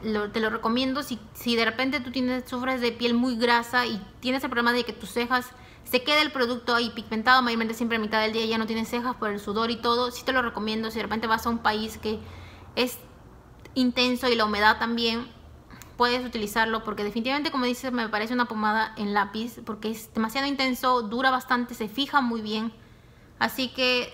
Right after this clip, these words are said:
eh, pruébalo, trata de difuminarlo, echar poca cantidad, trabajarlo con otros productos porque dura bastante. Es una de las que me dura más de todos mis productos de cejas. Cuando lo utilizo en la noche va a estar ahí, yo sé que va a estar ahí así me caiga lluvia en la cara y todo. Entonces,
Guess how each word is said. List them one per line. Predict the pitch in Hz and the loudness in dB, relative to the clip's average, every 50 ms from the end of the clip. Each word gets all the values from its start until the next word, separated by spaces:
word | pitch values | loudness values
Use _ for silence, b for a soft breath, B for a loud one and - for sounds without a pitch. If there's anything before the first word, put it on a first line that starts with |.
| - - - | -12 -10 -6
eh, | - 262 269 - | -6 -6 -4 0
pruébalo, | 247 247 247 254 247 240 247 247 247 254 247 247 | 0 2 2 4 4 4 4 4 2 2 2 0
trata | - 247 240 277 | -2 -2 0 0
de | 277 | 0
difuminarlo, | 302 277 - - 240 233 226 226 226 226 226 220 | -2 -2 -4 -2 -2 0 0 0 0 0 0 -2
echar | 220 220 - 233 220 | -4 -4 -4 -6 -4
poca | - 233 233 233 | -2 -2 -2 0
cantidad, | 233 233 226 - 196 202 214 214 208 | 0 -2 -2 -2 -2 -2 -2 -2 -2
trabajarlo | 214 202 190 - - 220 214 226 226 | -2 -6 -4 -2 0 0 0 2 0
con | 233 220 208 | 0 -2 -2
otros | 208 208 226 226 | -2 -4 -4 -4
productos | 220 202 196 196 202 220 - | -4 -4 -4 -4 -6 -6 -6
porque | 226 202 196 - 202 | -6 -6 -6 -6 -6
dura | 196 202 226 240 247 247 247 | -2 0 2 4 4 4 4
bastante. | 247 202 185 - - 208 185 185 190 | 2 -2 -6 -6 -4 -4 -4 -4 -6
Es | 190 - | -6 -4
una | 247 262 277 | -2 0 0
de | 285 | 0
las | 294 277 277 | 0 -2 -2
que | 254 | -2
me | 226 214 208 202 | -4 -2 -2 0
dura | 202 233 247 247 233 | 2 2 4 4 2
más | 220 214 220 233 240 | 2 2 0 0 -2
de | 233 | -4
todos | 220 - 220 220 | -4 -4 -2 -2
mis | 220 214 | -2 -4
productos | - 202 196 202 214 196 | -4 -8 -8 -8 -6 -8
de | 202 208 | -8 -6
cejas. | - 220 226 226 - 247 254 254 - B B B B B B B B B | -6 -6 -6 -6 -4 -4 -6 -6 -8 B B B B B B B B B
Cuando | B 240 240 240 | B 2 4 4
lo | 233 | 2
utilizo | 226 233 240 240 247 311 294 277 269 - | 2 2 0 0 2 2 0 0 -2 -4
en | - - 226 | -4 -2 0
la | 220 | 0
noche | 214 214 233 233 - - 262 240 - - - - - - - - - - - | 2 2 0 -2 -2 -4 -6 -6 -6 -10 -14 -20 -20 -20 -20 -20 -12 -2 6
va | 214 247 269 | 8 8 8
a | |
estar | 262 - 294 269 | 8 6 2 4
ahí, | 254 254 240 226 | 2 2 0 0
yo | 240 240 240 | 0 -2 0
sé | 240 - 294 285 | 0 -2 -2 0
que | 277 | 2
va | 254 247 | 2 2
a | |
estar | 240 - 240 | 2 2 0
ahí | 233 226 233 | 2 2 2
así | 233 226 - - - 226 | 0 -2 -2 -4 -4 -2
me | 220 226 214 | -2 -2 0
caiga | - 226 220 214 208 | 0 0 0 0 0
lluvia | 202 214 254 269 254 | 0 0 0 0 2
en | 233 | 2
la | 226 214 | 2 2
cara | 214 202 208 202 | 2 0 0 -2
y | 202 | -4
todo. | - - 214 214 208 208 214 - B B B B B B B B | -2 0 0 2 0 -2 -4 -8 B B B B B B B B
Entonces, | B 226 214 214 247 247 254 247 247 - 262 254 247 247 240 - - | B -2 0 2 2 2 2 2 0 0 2 2 2 0 -2 -6 -12